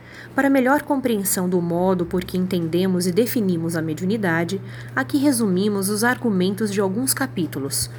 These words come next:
para dizer: à medida que evolui e se moraliza, o indivíduo adquire faculdades psíquicas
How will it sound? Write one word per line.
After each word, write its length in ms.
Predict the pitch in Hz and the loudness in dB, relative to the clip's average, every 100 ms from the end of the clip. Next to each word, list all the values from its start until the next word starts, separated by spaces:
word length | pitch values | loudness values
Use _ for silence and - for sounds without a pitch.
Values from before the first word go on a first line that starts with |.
| - - | -16 -4
para 180 | 175 | -2
dizer: 480 | 175 190 175 147 123 - - - - - - - - - - - - | 2 0 0 -2 -2 -10 -16 -16 -16 -16 -16 -16 -16 -16 -16 -14 -2
à 140 | 220 240 | 2 2
medida 340 | 254 254 254 | 2 2 2
que 120 | 277 | 2
evolui 600 | 240 220 190 180 208 175 - | 2 2 2 2 2 -2 -4
e 40 | 185 | -6
se 160 | - | -2
moraliza, 720 | 170 160 190 214 185 208 170 147 - - 233 | -2 2 2 2 2 0 -2 -6 -12 -8 -2
o 80 | |
indivíduo 540 | 247 214 175 196 196 196 | 0 0 0 -2 0 0
adquire 480 | 185 190 - 214 202 | 0 -4 -2 -2 -2
faculdades 600 | 220 - 185 180 196 - | -4 -4 -2 0 -2 -4
psíquicas 800 | - - 240 233 - 254 - | -2 -2 -2 -6 -4 -2 -2